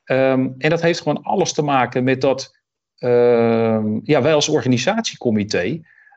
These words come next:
een deadline moesten stellen voor wanneer we een definitief deelnemersveld hadden. En omdat de Olympische kwali-, kwalificatietoernooien nog doorliepen,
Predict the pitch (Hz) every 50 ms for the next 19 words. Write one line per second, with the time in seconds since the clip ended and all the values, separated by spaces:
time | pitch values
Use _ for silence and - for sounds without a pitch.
0 | _ _ _ _ - - 165 135 - - _ - - 233 233 202 165 143 131 123
1 | 120 120 123 120 120 - 117 - - - 117 104 101 110 147 170 165 - - 160
2 | 147 147 151 156 156 - 131 143 156 156 156 160 156 151 135 127 135 135 - -
3 | 139 135 139 139 131 117 147 156 170 180 165 147 131 127 123 127 127 123 139 143
4 | - - _ _ - 202 214 196 147 123 117 113 110 - - 107 101 101 - 101
5 | 98 95 - - _ - - - - _ _ - - 156 156 156 160 - _ -
6 | - 151 151 151 139 151 170 170 170 - 131 123 135 131 127 127 123 127 127 -
7 | _ _ _ _ _ - - 147 147 165 202 214 202 - 185 160 160 151 - 147
8 | 139 131 131 139 135 - - - 127 - _ _ - 147 143 131 123 131 - -
9 | 214 226 226 - - 139 - - 143 131 131 123 123 120 113 117 127 113 113 110
10 | 107 175 214 226 233 170 123 113 107 113 - 139 -